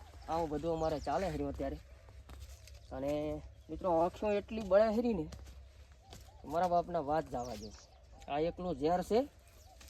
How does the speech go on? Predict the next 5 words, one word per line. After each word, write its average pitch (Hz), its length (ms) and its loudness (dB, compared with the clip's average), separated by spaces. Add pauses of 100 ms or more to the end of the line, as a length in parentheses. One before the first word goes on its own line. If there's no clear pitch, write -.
(1080)
અને 135 180 -4
ઝેર 160 260 4
નાખો 170 360 0
હર્યા 147 220 0
કોણ. 208 180 2